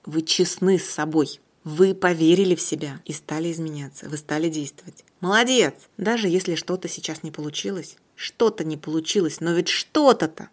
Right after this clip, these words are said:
да получилось, хоть чуть-чуть. Молодец! Даже если вы просто задумались об изменениях, молодец! Даже если вы просто сформулировали позитивную установку, но пока не начали действовать, молодец!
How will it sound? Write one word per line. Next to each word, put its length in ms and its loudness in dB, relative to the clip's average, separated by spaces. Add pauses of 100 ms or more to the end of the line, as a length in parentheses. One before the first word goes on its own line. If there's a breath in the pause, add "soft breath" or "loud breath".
да 100 2
получилось, 760 2 (100)
хоть 220 -2
чуть-чуть. 500 -2 (120)
Молодец! 960 2 (160)
Даже 320 0
если 320 2
вы 120 2
просто 340 0
задумались 720 2
об 200 -2
изменениях, 840 0
молодец! 1000 2 (440 soft breath)
Даже 280 -4
если 280 -4
вы 100 -2
просто 460 0
сформулировали 920 -2
позитивную 640 -2
установку, 760 -4
но 100 -2
пока 280 -4
не 160 0
начали 460 -4
действовать, 640 -8
молодец! 920 4